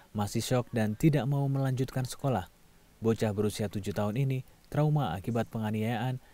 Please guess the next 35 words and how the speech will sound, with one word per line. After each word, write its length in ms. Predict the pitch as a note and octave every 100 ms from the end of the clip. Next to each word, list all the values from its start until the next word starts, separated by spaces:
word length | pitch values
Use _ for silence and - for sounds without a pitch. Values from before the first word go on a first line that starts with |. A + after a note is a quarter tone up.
| - B2
yang 140 | D#3+
diduga 320 | D#3+ D3+ C#3+
dilakukan 500 | C#3 C3+ C3+ B2+ B2+ A#2
oleh 160 | A#2+ -
orang 320 | C#3 C#3 C3+
tua 240 | - C3 B2
temannya 400 | E3 D#3+ D3 C#3
sendiri. 480 | C3 A2 F2+ E2+ - - - - - - -
Peristiwa 400 | G#2+ G#2 A#2+ A2
berawal 340 | G#2+ A2 A2 G#2+
ketika 240 | - G#2+ G#2+
korban 480 | C#3 C#3 A#2 F2 - -
berebut 340 | C3+ C#3+ D#3
buku 300 | C3+ D#3 D#3+
pelajaran 460 | D#3 D3 C3+ C#3 C#3
dengan 240 | B2+ B2+ B2
teman 240 | B2 A#2+ A#2
sekelasnya 480 | B2 B2+ - D3
P 320 | C3+ C3+ G2 E2 - - - F#2+
yang 160 | G2
berujung 400 | G2 A2 A2 A#2
pertengkaran. 720 | A#2 D#3+ E3 C#3+ C3 F#2+ E2+ - - _ - - -
Orang 320 | G2 G#2+ G#2
tua 160 | A2+ G#2
P 160 | B2
yang 160 | A#2 A2+
mendapat 320 | A2 G#2 G2+
laporan 320 | G2+ B2 A#2+
dari 180 | A#2 A2
anaknya 460 | G#2+ A#2+ - C3 B2+ - -
tak 220 | - G#2+ G#2+
terima 320 | C#3+ C#3+ C#3
dan 180 | C3+ C#3
mendatangi 460 | D#3+ D3+ D3 C#3+
sekolah. 400 | B2+ - G#2 F2+